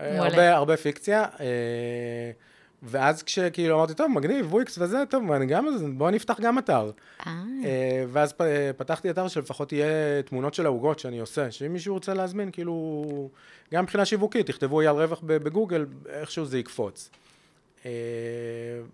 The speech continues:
Speaker 1: והשארתי שם כאילו מקום להכניס מתכונים. אמרתי, "כן, מדי פעם אני
Speaker 2: כן.
Speaker 1: אעלה מתכון."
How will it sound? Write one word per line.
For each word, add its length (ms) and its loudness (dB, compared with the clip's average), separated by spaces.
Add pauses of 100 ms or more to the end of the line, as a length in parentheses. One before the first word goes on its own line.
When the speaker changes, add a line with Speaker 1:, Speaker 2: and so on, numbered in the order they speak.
(140)
Speaker 1:
והשארתי 500 0
שם 200 0
כאילו 180 0
מקום 340 0
להכניס 360 -2
מתכונים. 360 0
אמרתי, 260 -2
"כן, 200 -4
מדי 240 -4
פעם 180 0
אני 120 -2
Speaker 2:
כן. 60 2
Speaker 1:
אעלה 120 4
מתכון." 500 -2